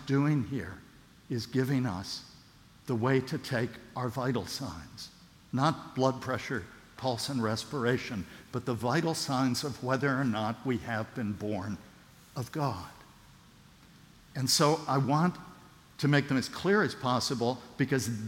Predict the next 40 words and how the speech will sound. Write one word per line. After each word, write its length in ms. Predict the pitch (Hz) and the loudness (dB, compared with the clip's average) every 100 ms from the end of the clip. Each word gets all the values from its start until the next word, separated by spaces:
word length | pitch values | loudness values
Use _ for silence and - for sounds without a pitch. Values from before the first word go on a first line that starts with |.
| 104 | 6
this 280 | 175 233 | 6 8
is 180 | 214 180 | 2 0
the 120 | 170 | 0
theme 320 | 147 - 165 147 | 0 2 2 4
of 100 | 139 | 2
his 180 | 135 | 0
letter. 320 | 151 143 156 104 | 2 4 4 2
As 140 | 107 | 0
he 80 | 147 | -2
said 260 | - 143 | 2 2
in 140 | 180 160 | 4 2
verse 380 | 127 120 - - - - - | 0 -2 -4 -10 -14 -20 -2
thirteen, 760 | 156 160 156 127 87 90 92 - - - - - - - - - | 2 2 0 -2 -2 -4 -8 -12 -20 -20 -20 -20 -20 -20 -20 -6
"I've 240 | 135 127 110 | 0 0 0
written 500 | 117 185 - 127 135 - - | 4 4 4 0 -2 -6 -6
so 340 | - 160 180 | 2 6 6
that 200 | 180 175 160 | 6 4 4
you 220 | 135 165 | 6 6
who 160 | 143 131 | 6 2
believe 640 | 107 127 123 160 196 180 - - - | 0 2 4 6 6 2 -4 -16 -4
in 160 | 139 123 | 0 2
Jesus 540 | 127 98 - 160 - | 2 0 -2 -6 -2
may 160 | 139 170 | 2 4
know 540 | 160 175 233 220 190 - - - - - | 6 6 6 6 2 0 -10 -18 -2 4
that 180 | 170 | 6
you 80 | - | 6
have 200 | 131 131 | 4 4
eternal 440 | 143 143 127 101 123 | 2 -2 -4 -4 -4
life." 260 | 139 220 127 - - - - - - - - - - - - 135 | -2 -2 -2 -12 -20 -20 -20 -20 -20 -20 -20 -20 -20 -20 -4 2
Now, 140 | 151 | 4
there's 240 | 156 151 | 6 6
a 80 | 156 | 4
difference 640 | - - 190 - 233 226 | 2 4 4 6 2 2
between 640 | - 165 - 127 139 131 127 | 4 4 4 2 4 4 4
knowing 380 | 143 185 151 135 | 4 4 2 2
that 200 | 107 - | 0 0
you 140 | 127 | 0
have 200 | 113 107 | 2 2
eternal 440 | 123 - 117 110 | 0 0 -2 0
life 280 | 104 92 107 | 0 -2 -4